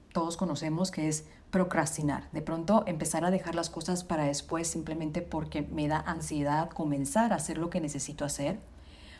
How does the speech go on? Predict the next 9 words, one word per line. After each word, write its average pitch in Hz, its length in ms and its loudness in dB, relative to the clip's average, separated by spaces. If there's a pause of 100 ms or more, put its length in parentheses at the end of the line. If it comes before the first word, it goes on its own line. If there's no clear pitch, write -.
(100)
Puede 208 200 8
ser 220 160 4
también 196 680 4
involucrarme 175 1040 4
en 156 340 2
patrones 160 480 2
de 208 60 4
pensamiento 151 580 0
negativo. 151 680 0